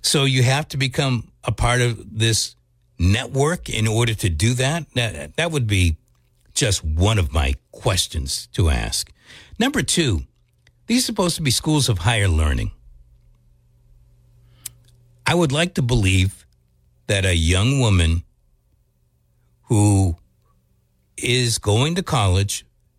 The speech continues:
must have, you know, some type of acumen in order to get into college.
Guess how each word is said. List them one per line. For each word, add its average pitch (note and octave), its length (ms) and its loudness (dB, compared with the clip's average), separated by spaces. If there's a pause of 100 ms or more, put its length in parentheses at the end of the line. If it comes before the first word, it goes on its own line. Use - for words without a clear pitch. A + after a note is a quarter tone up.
(640)
must C3 260 0
have, G#2+ 320 0 (160)
you A2+ 160 2
know, F#2+ 120 4
some C#3 240 0
type A#2 300 -2
of F#2 120 0 (120)
acumen G2 560 0
in F#2 100 4
order F#2+ 220 2
to F2+ 100 0
get E2+ 240 2
into G2 340 2
college. E2 640 0